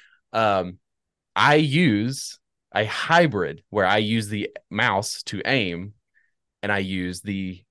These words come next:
Xbox <laughs> three sixty con-, or the Xbox One controller, and I have it like this. It's weird. It's so weird, and I know it's weird, and it's ugly, and I should be shunned for this, but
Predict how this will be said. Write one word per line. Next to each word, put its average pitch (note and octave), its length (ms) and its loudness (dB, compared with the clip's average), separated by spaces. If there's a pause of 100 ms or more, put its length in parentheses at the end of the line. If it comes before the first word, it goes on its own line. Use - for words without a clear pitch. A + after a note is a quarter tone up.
(140)
Xbox - 400 -4
<laughs> - 20 -14
three G#2+ 160 -4
sixty A#2+ 380 -2
con-, G2 220 -6
or A2 140 2
the G2+ 60 0
Xbox A2 440 0
One A2 160 0
controller, G#2 720 0 (320)
and G2 140 -2
I G2 60 0
have A2+ 200 0
it - 80 -4
like F2+ 160 -8
this. F#2+ 320 -4
It's G#2+ 160 -8
weird. G#2 260 -6
It's B2+ 180 0
so A2+ 200 4
weird, G2 280 -2
and F#2+ 100 0
I G#2 100 2
know F#2+ 180 0
it's E2+ 140 -4
weird, F#2 200 -4
and F2+ 120 -4
it's G2+ 160 -4
ugly, F#2 380 -4
and F2 240 -2
I F2+ 180 -2 (160)
should - 200 -4
be F2 180 -6
shunned G2+ 360 0
for F#2 140 -6
this, F2 200 -4
but G#2 280 0